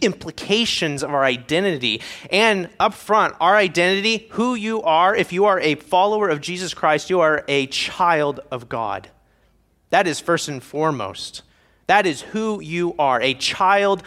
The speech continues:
of God. And there's a very important aspect to this as well. You are an adopted child of God. We do not start in this state. Rather,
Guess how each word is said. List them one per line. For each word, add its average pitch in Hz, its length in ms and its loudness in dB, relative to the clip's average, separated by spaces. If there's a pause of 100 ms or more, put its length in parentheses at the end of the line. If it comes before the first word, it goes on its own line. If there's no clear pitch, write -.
(300)
of 131 300 -4
God. 147 440 2 (200)
And 160 100 -2
there's 185 160 2
a 196 40 -2
very 226 220 4
important 196 380 0
aspect 185 420 0
to 170 80 -4
this 156 240 0
as 151 240 -2
well. 165 480 2
You 196 220 -2
are 175 280 4
an 160 100 -2
adopted 135 960 -4 (260)
child 135 720 -2 (340)
of 117 240 -8
God. 117 400 -2 (1600)
We 151 100 -4
do 175 140 -2
not 190 200 0
start - 460 0
in 143 160 -4
this 127 140 -4
state. - 500 -2 (220)
Rather, 175 580 2